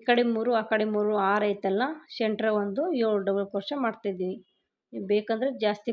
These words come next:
ಕೂಡ ಹಾಕ್ಕೊಳ್ಳಿ. ನೋಡಿ, ಈ ರೀತಿ ಬರುತ್ತೆ,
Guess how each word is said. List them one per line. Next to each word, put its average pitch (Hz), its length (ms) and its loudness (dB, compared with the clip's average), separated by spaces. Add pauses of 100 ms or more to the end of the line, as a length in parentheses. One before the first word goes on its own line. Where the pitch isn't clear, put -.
ಕೂಡ 208 120 -4 (100)
ಹಾಕ್ಕೊಳ್ಳಿ. 214 380 0 (3000)
ನೋಡಿ, 226 160 -2 (100)
ಈ 240 120 0
ರೀತಿ 202 180 -8 (100)
ಬರುತ್ತೆ, 214 280 -2